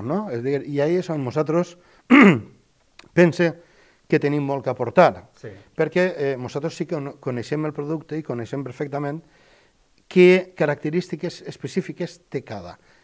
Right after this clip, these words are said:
Speaker 1: Ja no sols els gastos de comunitat o quins gastos, eh, més poden hi haver, si està prevista una reforma important de la finca, que moltes vegades s'han vist desgradament sorpreses de comprar una propietat i de veure que després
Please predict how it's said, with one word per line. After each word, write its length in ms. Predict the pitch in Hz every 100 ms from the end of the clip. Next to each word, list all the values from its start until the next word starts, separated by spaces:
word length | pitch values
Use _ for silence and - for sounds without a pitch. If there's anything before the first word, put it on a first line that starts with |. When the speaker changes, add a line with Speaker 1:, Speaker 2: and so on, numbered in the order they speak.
| -
Speaker 1:
Ja 120 | 147
no 80 | 147
sols 540 | - 175 170 202 208 - _ _ _ _ -
els 100 | 98
gastos 260 | 98 107
de 80 | 95
comunitat 760 | - 101 110 185 214 214 226 185
o 520 | 135 123 120 123 117
quins 200 | - 107 120
gastos, 420 | - - 110 -
eh, 300 | 107 107 104 _ _ _ 120
més 260 | 123 117
poden 320 | - 117 113 131
hi 40 |
haver, 340 | 202 190 202 208
si 220 | - 131 -
està 380 | 135 131 147 139
prevista 520 | 131 135 - 135 - -
una 240 | 139 143
reforma 560 | 127 127 - 139 135 131
important 480 | 123 123 110 120 110
de 80 | 104
la 120 | 92
finca, 500 | - 233 156 175 - _ _ _ _ 101
que 80 | 131
moltes 260 | 127 127
vegades 260 | 120 135 135
s'han 200 | 131 120
vist 220 | 139 131
desgradament 520 | 131 113 120 123 131
sorpreses 760 | 120 120 104 127 147 - 139 - _ _ _ -
de 140 | 135
comprar 320 | 135 131 131 147
una 160 | 151
propietat 400 | 139 131 117 139 127
i 40 |
de 40 |
veure 300 | 123 135 139 127
que 100 | 117
després 400 | 104 147 143